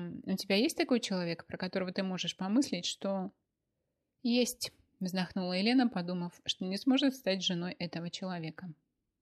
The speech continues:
«А он красивый?» Девушка вдруг подумала, что царь Микен внешней красотой вовсе не отличается,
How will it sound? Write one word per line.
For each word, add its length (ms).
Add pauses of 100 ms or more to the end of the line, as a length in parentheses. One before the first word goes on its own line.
(120)
«А 440
он 140
красивый?» 560 (1040)
Девушка 460
вдруг 220
подумала, 540
что 200
царь 300
Микен 500
внешней 440
красотой 440
вовсе 300
не 100
отличается, 680